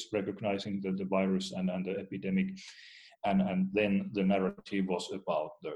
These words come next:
the heroic, uh, struggle of the masses, uh, under the leadership of the Communist Party against the, the, the virus. And after, uh, it, it, uh, became apparent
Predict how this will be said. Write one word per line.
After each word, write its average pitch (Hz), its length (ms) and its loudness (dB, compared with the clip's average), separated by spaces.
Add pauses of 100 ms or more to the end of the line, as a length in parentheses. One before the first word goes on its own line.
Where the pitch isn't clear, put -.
the 76 120 -8 (280)
heroic, 87 460 0 (460)
uh, 78 240 -4
struggle 92 680 0 (140)
of 92 120 -4 (100)
the 92 120 -6 (120)
masses, 92 720 0 (180)
uh, - 140 -8 (580)
under 101 220 4
the 95 80 6
leadership 90 440 -2
of 85 120 -6
the 95 80 -8
Communist 92 440 -6
Party 87 240 2
against 78 520 -8
the, 78 140 -14
the, - 100 -10 (180)
the 80 80 -4
virus. 113 560 2 (760)
And 135 480 4
after, 117 360 2 (180)
uh, 101 280 2
it, 98 280 -2
it, 95 260 -4 (140)
uh, 92 160 0
became 98 300 0
apparent 139 580 0